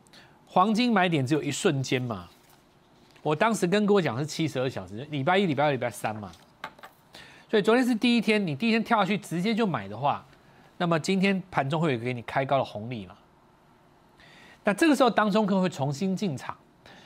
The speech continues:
如果你在第一时间点没有买第二档股票的话，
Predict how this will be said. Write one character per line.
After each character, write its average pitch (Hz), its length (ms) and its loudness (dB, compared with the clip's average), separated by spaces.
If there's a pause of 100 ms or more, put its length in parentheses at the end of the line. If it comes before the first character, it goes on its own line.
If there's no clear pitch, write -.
(160)
如 226 120 0
果 277 80 4
你 226 80 0
在 220 140 2
第 240 160 0
一 233 40 2
时 180 140 -4
间 196 240 0
点 120 200 -2
没 123 220 -4
有 208 140 2
买 113 320 -2
第 208 200 2
二 180 40 2 (140)
档 131 200 -2
股 113 120 -10
票 143 180 -2
的 110 60 -4
话， 107 260 -2